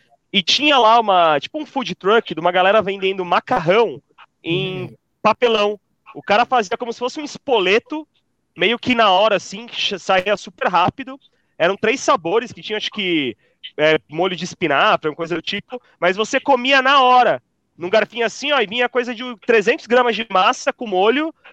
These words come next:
Speaker 1: e você comia, você ia comendo, coisa rapidona. Eu acho que não existe isso no Brasil. Seria uma coisa que eu vi lá fora, que se eu tivesse que abrir uma empresa disso, eu abriria de, de massa.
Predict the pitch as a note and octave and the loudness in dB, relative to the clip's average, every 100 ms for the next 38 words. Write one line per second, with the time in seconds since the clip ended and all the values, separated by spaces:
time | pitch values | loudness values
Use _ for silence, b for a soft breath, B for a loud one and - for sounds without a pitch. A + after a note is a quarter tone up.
0 | B E3+ F#3+ - A#3+ C#4+ C4+ C4+ B3 A#3 | B -6 -2 0 2 2 2 0 2 0
1 | A#3 C4 B3+ A#3 A3 F3 G3+ A3 A3+ - | 0 0 0 -2 -4 -6 0 2 2 -2
2 | G#3 G3 A3+ B3+ C4 - b b E3+ G#3+ | -4 -2 0 -2 -4 -8 b b 0 2
3 | - B3+ B3 D4+ A3+ G#3+ C#4+ - B3+ C#4 | 0 0 0 0 -4 -6 -8 -8 -10 -8
4 | C4 C#4+ A#3+ F3 A#3+ B3+ _ _ _ _ | -2 0 -2 -4 -8 -8 _ _ _ _
5 | - G#3+ A#3 A#3+ A#3+ F#3+ G#3 G#3+ A3+ A3 | -2 2 4 4 2 0 0 0 0 -2
6 | A#3 A#3+ G#3+ - _ D3+ C#4 D4 - G3 | -2 -2 -2 -6 _ -6 0 0 0 0
7 | A3+ C#4+ D4+ _ _ _ _ _ G3 - | 2 2 -2 _ _ _ _ _ -6 -2
8 | D4+ F4+ C#4+ - B3 - B3 A3+ C3+ G#3+ | -2 0 0 -2 -6 -2 0 0 -4 -6
9 | D4 D4+ - A#3 A3 A3 G#3+ _ _ - | -6 -8 -2 0 0 0 -6 _ _ -18
10 | A#3+ - C4 A#3+ A#3 A#3+ B3 - _ _ | -14 -2 0 0 0 0 0 -4 _ _
11 | G3 A#3 A3+ E3+ B3 G#3+ A#3+ A#3+ B2 | 2 4 4 0 -2 0 -2 -4 -12